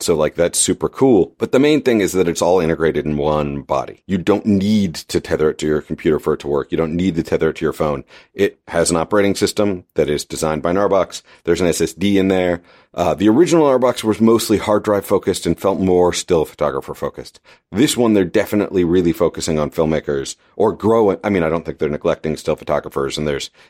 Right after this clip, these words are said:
integration with Photo Mechanic and integration with Lightroom, but they're really focusing on expanding into filmmaking with the two point oh. And it's all S S D, which matters more to filmmakers 'cause the speed really matters 'cause our files are much bigger.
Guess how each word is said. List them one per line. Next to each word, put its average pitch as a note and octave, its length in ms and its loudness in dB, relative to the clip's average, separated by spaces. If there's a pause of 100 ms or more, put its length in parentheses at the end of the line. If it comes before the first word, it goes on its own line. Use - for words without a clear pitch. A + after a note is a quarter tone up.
integration D#2+ 440 0
with C#2+ 120 -8
Photo D2+ 240 0
Mechanic C#2+ 520 -8
and D2 120 -6
integration D2+ 460 -6
with D2 100 -12
Lightroom, D2+ 520 -4
but - 160 -12
they're F2+ 120 4
really F#2 300 2
focusing D#2+ 480 -2
on D2 180 -2
expanding D#2+ 680 -2
into C2+ 140 -8
filmmaking D2+ 500 -6
with C#2 120 -16
the - 80 -6
two D#2+ 160 -4
point D#2 220 -4
oh. F2 340 -2
And G2 100 0
it's F2+ 100 -4
all F#2+ 180 2
S E2+ 140 -2
S E2 120 0
D, C#3+ 260 2
which G2 200 0
matters D#2 280 -2
more D#2+ 120 -2
to - 80 -10
filmmakers F2+ 460 0
'cause - 240 -6 (340)
the - 60 -12
speed F#2 260 -2
really D#2+ 180 0
matters D#2 340 -2
'cause - 160 -10
our D2 60 -4
files D2+ 380 -2
are D#2 60 -6
much D2+ 180 -8
bigger. D2 320 -6